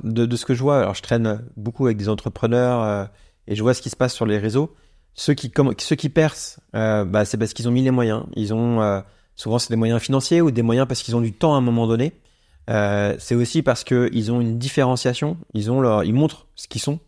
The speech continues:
qui ils sont et leurs différences. Donc ça peut être, ça, voilà, ça va, ça va attirer l'attention.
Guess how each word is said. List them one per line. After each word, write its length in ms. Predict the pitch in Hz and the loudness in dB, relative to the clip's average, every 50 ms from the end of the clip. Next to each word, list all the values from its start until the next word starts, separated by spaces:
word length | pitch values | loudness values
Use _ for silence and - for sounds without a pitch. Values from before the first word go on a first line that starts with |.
| _ _ | _ _
qui 180 | - - 156 147 | -6 -2 -2 -2
ils 40 | 131 | 0
sont 200 | - 143 139 - - _ _ _ _ _ _ _ _ - | -2 -4 -6 -6 -8 _ _ _ _ _ _ _ _ 0
et 80 | - | 2
leurs 160 | 120 123 117 110 | 4 4 4 2
différences. 580 | 117 117 - - 117 135 160 - - - _ _ _ _ _ _ _ _ - | -2 -4 -2 0 0 0 -2 -4 -8 -14 _ _ _ _ _ _ _ _ -6
Donc 160 | 104 104 101 | -4 -2 0
ça 120 | - 104 | 0 0
peut 120 | 98 - 143 | 2 4 4
être, 200 | 131 127 - - | 4 4 2 -4
ça, 180 | - - 107 | -4 0 2
voilà, 160 | 107 123 113 95 | 4 4 4 2
ça 160 | - - 101 | 2 0 0
va, 380 | 104 113 117 117 113 107 101 | 0 2 2 4 2 2 0
ça 140 | 95 - 101 | 0 -2 0
va 100 | 104 107 | 2 2
attirer 280 | 110 - - - 123 127 | 0 0 -2 -2 0 0
l'attention. 440 | 120 113 - 107 107 - 139 175 | 0 0 0 -2 -4 -4 -6 -6